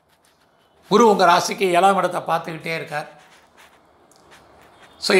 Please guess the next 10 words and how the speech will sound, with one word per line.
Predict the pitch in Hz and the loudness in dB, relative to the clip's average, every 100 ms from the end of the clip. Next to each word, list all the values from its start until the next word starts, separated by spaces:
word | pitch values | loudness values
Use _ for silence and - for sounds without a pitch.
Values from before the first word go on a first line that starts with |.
| 175 | 4
ஏழாம் | 208 208 | 4 4
இடம் | 208 208 | 4 0
நீங்க | 190 180 | -2 -6
சொந்தமாகவோ | - - 208 185 180 196 190 | -6 -6 -2 0 0 -4 -2
பார்ட்னர்ஷிப்போடோ | 180 202 190 - 165 175 185 | -4 -4 -8 -10 -10 -8 -8
பண்ணக்கூடிய | 165 175 170 156 156 | -8 -8 -10 -12 -10
தொழிலை | 175 196 190 | -4 -2 -2
சொல்லுவது. | - 151 147 139 151 - - _ - - - - - _ _ _ - | -4 -8 -8 -10 -12 -16 -20 _ -20 -20 -20 -20 -20 _ _ _ -4
ரெண்டுமே | 180 190 185 196 | -2 0 0 0
உங்களுக்கு | 170 165 | -2 -6